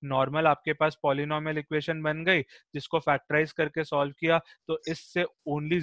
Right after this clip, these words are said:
zero is the solution coming, but we cannot directly accept zero because हमने एक cos लिया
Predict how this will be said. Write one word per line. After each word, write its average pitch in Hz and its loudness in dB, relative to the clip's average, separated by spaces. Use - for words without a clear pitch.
zero 147 0
is 156 -10
the 170 0
solution 151 -2
coming, 165 2
but 143 -2
we 147 0
cannot 156 0
directly 143 2
accept 151 -4
zero 180 2
because 165 2
हमने 147 0
एक 156 -6
cos 147 2
लिया 165 4